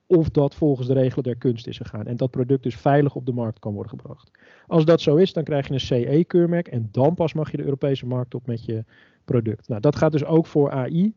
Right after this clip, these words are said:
gelden. Jij mag niet een high-risk A I-systeem op de markt brengen als je niet zo'n ex-ante toets hebt gedaan, zo'n ex-ante conformity assessment. Voor de, eh, de zogenaamde Annex twee, eh, high-risk systemen, dus dat zijn de eerder genoemde,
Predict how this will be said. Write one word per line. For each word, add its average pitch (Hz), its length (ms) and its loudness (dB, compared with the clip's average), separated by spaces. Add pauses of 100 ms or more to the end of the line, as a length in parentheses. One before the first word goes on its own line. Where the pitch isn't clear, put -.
gelden. 185 520 2
Jij 151 240 2
mag 160 200 0
niet 170 180 0
een 151 140 -4
high-risk 160 440 0
A 143 120 -6
I-systeem 151 580 -2
op 131 140 -4
de 123 80 -2
markt 156 260 0
brengen 170 320 0
als 139 240 -4
je 127 100 -2
niet 147 360 0 (100)
zo'n 143 260 0
ex-ante 147 640 -2
toets - 240 -2
hebt 117 180 -6
gedaan, 110 240 -6
zo'n 127 160 -6
ex-ante 131 540 -2
conformity 117 560 -4
assessment. 123 640 -10
Voor 151 320 6
de, 139 180 4
eh, 135 400 -2
de 135 100 0
zogenaamde 139 600 2
Annex 160 400 -4
twee, 190 420 4
eh, 156 300 -4
high-risk 165 420 2
systemen, 180 680 0
dus 127 220 -6
dat 120 180 -6
zijn 113 300 -6
de 117 140 -4
eerder 120 240 -2
genoemde, 113 460 -2